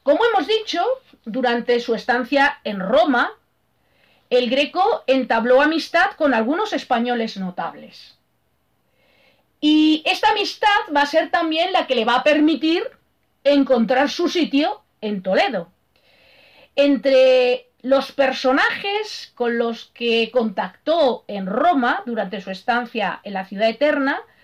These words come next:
se encuentra don Luis de Castilla,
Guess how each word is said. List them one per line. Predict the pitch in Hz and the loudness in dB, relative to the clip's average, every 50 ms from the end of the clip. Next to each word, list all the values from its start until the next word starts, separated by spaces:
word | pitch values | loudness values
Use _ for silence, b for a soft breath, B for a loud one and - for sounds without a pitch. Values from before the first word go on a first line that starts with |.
| b b b b b b b b | b b b b b b b b
se | b - 285 285 | b -2 0 0
encuentra | 277 240 240 339 349 349 330 262 311 381 392 453 453 - - _ | 0 0 0 0 0 0 -2 -2 0 0 0 0 0 -2 -6 _
don | - 233 262 254 247 240 | -6 0 0 2 2 2
Luis | 233 233 262 339 415 415 - - - - _ _ | 2 2 2 0 -2 -2 -6 -10 -16 -20 _ _
de | - 190 220 - | -10 -10 -8 -6
Castilla, | - 185 185 - - - 359 403 381 269 208 170 170 180 | -8 -8 -8 -10 -12 -8 -6 -6 -4 -4 -6 -8 -10 -12